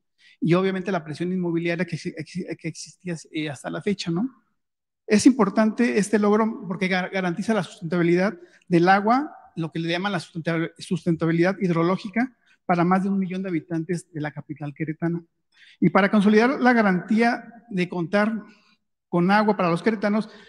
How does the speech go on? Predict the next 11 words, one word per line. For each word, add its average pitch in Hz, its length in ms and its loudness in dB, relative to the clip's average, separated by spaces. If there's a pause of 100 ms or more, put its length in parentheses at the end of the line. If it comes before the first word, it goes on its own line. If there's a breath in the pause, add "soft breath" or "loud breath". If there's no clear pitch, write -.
(140 loud breath)
el 175 120 -4
gobernador 175 380 -4
Mauricio 208 440 0
Curi 226 280 4
le, 220 120 -4
le - 140 -6
presentó 170 380 -8
a 208 40 -2
usted 208 300 -8
el 180 180 -6
proyecto 185 720 0